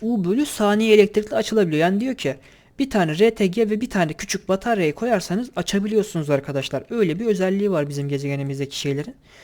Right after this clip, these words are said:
Şimdi evimizde tabii elektrik pek kalmadığı için hızlı çalışmadır ama. Şimdi bundan sonraki gideceğimiz gezegen arkadaşlar Desolo.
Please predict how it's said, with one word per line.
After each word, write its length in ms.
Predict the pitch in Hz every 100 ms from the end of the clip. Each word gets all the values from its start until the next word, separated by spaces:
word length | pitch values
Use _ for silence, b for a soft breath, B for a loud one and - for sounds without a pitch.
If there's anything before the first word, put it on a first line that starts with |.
| B
Şimdi 220 | - 165
evimizde 340 | 160 175 185 196
tabii 200 | 196 190
elektrik 340 | 185 - 196
pek 160 | 208 208
kalmadığı 320 | 202 202 190
için 320 | 185 202 180 - 170
hızlı 240 | 165 185
çalışmadır 440 | 185 202 - 151 180
ama. 240 | 185 214 - B B B B B
Şimdi 160 | 208 208
bundan 220 | 240 285
sonraki 340 | - 269 247
gideceğimiz 520 | 196 190 208 254 233
gezegen 300 | 170 165 202
arkadaşlar 640 | 254 247 240 233 233 269 254 b b b b -
Desolo. 600 | 151 190 196 226 185 135